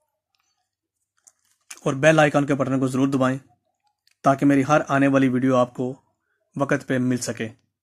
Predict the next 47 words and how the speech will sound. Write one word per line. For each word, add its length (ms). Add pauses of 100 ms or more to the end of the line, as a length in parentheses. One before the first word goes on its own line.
(1040)
और 120
दोस्तों, 280
सबसे 260
ज़रूरी 320
बात 240
जो 140
होती 260
है, 120 (760)
ये 80
जो 120
वीडियो 320
आप 160
देख 200
रहे 60
हैं 80
ना, 80
इस 120
वीडियो 200
को 80
ज़्यादा 240
से 120
ज़्यादा 260
शेयर 240
करा 220
करें 220 (840)
ताकि 180
और 180
दोस्त 260
भी 120
इससे 320 (680)
फ़ायदा 260
उठा 220
सकें। 280 (500)
अल्लाह 200
पाक 240
पता 180
नहीं 120
किसके 260
वसीले 300
से 120
किसकी 300
कोई 160
ना 120
कोई 120
सुन 180
लेता 220
है। 120